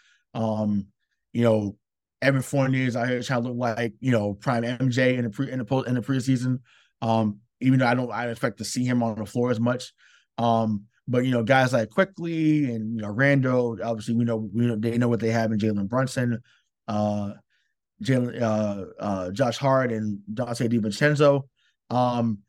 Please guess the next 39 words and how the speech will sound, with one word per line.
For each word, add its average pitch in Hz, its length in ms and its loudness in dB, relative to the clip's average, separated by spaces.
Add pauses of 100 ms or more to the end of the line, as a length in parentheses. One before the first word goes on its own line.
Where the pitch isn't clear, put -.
(640)
they, 156 280 4
they 160 200 4
play 190 240 2
us 185 80 4
hard. 175 340 -2 (240)
They 127 120 -6
play 135 180 2
us 131 120 2
hard. 110 300 -2
Um, 101 220 -2
I 120 80 4
expect 135 300 2
us 127 100 -4
to 120 80 -4
win 185 380 6 (440)
Wednesday 120 260 0
night, 110 380 -6
but 113 220 2
I 117 120 -4
think 120 200 -2
it's 110 100 -4
gonna 120 160 -2
be 113 600 0 (360)
a 101 140 -6
knock 117 300 0
'em 113 100 0
down, 107 260 -2
drag 107 240 0
'em 107 120 0
out 104 180 -8
type 104 220 -6
fest 104 360 -6
for - 140 -10
the 107 80 -6
beginning, 101 460 -2
for 113 100 -6
the 113 100 -8
first 101 320 -6
game. 107 360 -2